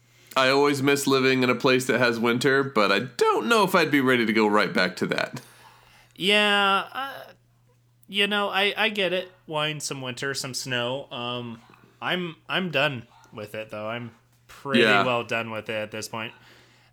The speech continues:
Speaker 2: Three snow days was nice, but now I'm just, like, I'm getting so tired of shoveling a path to my car, um,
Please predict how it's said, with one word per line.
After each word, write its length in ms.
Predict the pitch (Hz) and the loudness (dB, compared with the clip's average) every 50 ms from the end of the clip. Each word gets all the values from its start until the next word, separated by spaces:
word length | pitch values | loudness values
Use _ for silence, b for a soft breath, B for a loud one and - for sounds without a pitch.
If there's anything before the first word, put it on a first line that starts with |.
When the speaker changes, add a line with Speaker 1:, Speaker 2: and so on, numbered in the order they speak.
| b _ _ | b _ _
Speaker 2:
Three 160 | - 190 208 | 0 2 2
snow 300 | 196 - - 190 180 180 | 2 2 0 2 2 4
days 260 | 175 156 143 143 139 139 | 4 4 2 2 0 -2
was 160 | 127 117 117 | -6 -4 -2
nice, 320 | 123 120 120 120 120 120 | -2 0 0 0 -2 -2
but 160 | - 123 120 | -4 -6 -4
now 220 | 120 120 123 127 123 | -2 -2 -2 -2 -4
I'm 100 | 123 117 | -6 -8
just, 160 | 117 113 - | -8 -8 -6
like, 260 | 117 110 107 107 - - | -6 -6 -6 -8 -8 -6
I'm 180 | 117 120 123 117 | -6 -6 -4 -2
getting 360 | 120 117 113 110 104 101 - _ _ | -4 -4 -4 -4 -10 -14 -18 _ _
so 380 | - - - - 135 123 127 127 | -10 -8 -6 -4 -2 -2 -2 -4
tired 580 | - - 123 117 113 113 113 110 110 107 104 - - | -4 -2 0 0 2 0 0 -2 -4 -6 -8 -10 -10
of 160 | 113 117 - | -12 -10 -10
shoveling 480 | - - 123 113 113 113 117 113 113 | -6 -6 -4 -6 -4 -6 -8 -8 -8
a 100 | 123 123 | -8 -10
path 460 | 123 - 131 120 117 113 113 - - - | -8 -2 0 0 2 0 0 -4 -10 -12
to 100 | - 127 | -10 -8
my 200 | 120 113 107 107 | -6 -6 -6 -6
car, 480 | 107 - 113 110 110 107 107 104 101 - b b b b b b b b b b b b | -6 -6 -4 -4 -2 -4 -4 -6 -8 -12 b b b b b b b b b b b b
um, 500 | - 107 104 104 104 104 101 101 101 98 | -12 -10 -8 -8 -8 -8 -10 -12 -14 -16